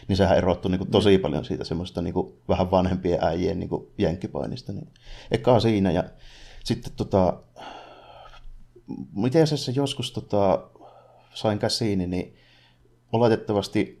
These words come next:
Speaker 1: Venäjän kautta kulkeutuneita, tota, piraatti V H S ja video-, missä oli sit,
Speaker 2: Okei.
Speaker 1: tota, silloin kato, kun Neuvostoliitto kyykkäsi, niin justiinsa jostain, niinku,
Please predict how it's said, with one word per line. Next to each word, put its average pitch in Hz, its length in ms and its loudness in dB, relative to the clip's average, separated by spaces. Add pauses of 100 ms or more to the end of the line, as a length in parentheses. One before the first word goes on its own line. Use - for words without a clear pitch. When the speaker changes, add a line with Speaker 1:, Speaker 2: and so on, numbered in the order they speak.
(120)
Speaker 1:
Venäjän 98 460 4
kautta 82 440 -2 (220)
kulkeutuneita, 87 800 -2
tota, 82 480 0 (100)
piraatti 95 400 0
V 78 180 2
H - 160 -2
S - 120 -8
ja 80 140 0
video-, - 840 -4 (760)
missä 101 240 -2
oli 92 120 2
sit, 98 160 -4
Speaker 2:
Okei. 107 140 2
Speaker 1:
tota, 92 380 6 (220)
silloin 101 220 2
kato, 104 140 0
kun 107 160 -2
Neuvostoliitto 92 640 0
kyykkäsi, 90 480 -2
niin 90 260 -4
justiinsa 95 340 -2
jostain, 87 380 -2
niinku, 90 240 -2